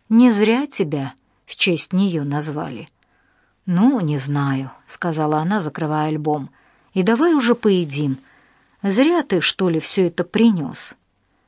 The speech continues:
Он притащил много всего. Салаты в пластиковых корыцах, солидный кусок буженины —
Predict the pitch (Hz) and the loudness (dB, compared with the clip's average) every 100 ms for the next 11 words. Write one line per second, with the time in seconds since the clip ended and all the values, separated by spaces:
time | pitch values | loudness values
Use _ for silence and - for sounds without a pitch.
0 | _ _ _ _ _ _ 262 330 - 269 | _ _ _ _ _ _ 0 0 0 2
1 | 247 226 - 240 214 214 170 147 - - | 2 2 2 2 4 4 2 -2 -4 -6
2 | 151 127 - _ _ _ _ _ _ - | -6 -10 -12 _ _ _ _ _ _ -4
3 | 175 147 165 254 262 240 - 214 196 - | -2 0 0 0 -2 -4 0 -2 -2 -8
4 | - 190 185 - 190 185 175 - 160 147 | -6 -4 -4 -2 0 0 -2 -6 -12 -14
5 | - _ _ _ _ - 240 294 190 151 | -20 _ _ _ _ -2 0 0 -2 -4
6 | 165 180 156 175 165 165 196 247 226 | -4 -4 -4 -2 0 0 2 2 0